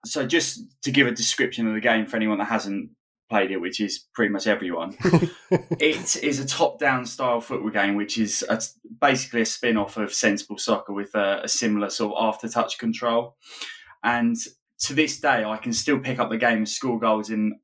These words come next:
Speaker 1: an identical fashion,
Speaker 2: <laughs>
Speaker 1: depending on the end that I'm attacking. So if you're attacking up, the best course of approach is a long ball over the top and an early shot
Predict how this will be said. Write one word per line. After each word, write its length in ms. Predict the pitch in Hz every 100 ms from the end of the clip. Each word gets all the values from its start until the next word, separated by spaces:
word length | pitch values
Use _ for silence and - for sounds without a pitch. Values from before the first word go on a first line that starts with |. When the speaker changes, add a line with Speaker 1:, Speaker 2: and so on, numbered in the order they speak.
| -
Speaker 1:
an 120 | 117
identical 640 | 117 113 131 120 - 113
fashion, 640 | 104 120 110 110 98 101 -
Speaker 2:
<laughs> 20 |
Speaker 1:
depending 360 | - 127 117
on 140 | 110 113
the 180 | 113 113
end 180 | 113 113
that 40 |
I'm 160 | 113 113
attacking. 600 | 123 123 - 131 131 135 - - - -
So 380 | - 123 117 117
if 200 | 151 135
you're 80 | 135
attacking 400 | 127 120 - 113
up, 360 | 143 143 - -
the 80 | 113
best 300 | 131 127 -
course 240 | 123 113
of 60 | 107
approach 240 | 123 117
is 60 | 107
a 60 | 120
long 220 | 131 113
ball 200 | 113 107
over 140 | 107
the 120 | 110 -
top 240 | 123 113
and 80 | 113
an 80 | 113
early 200 | 110 107
shot 340 | - 110 104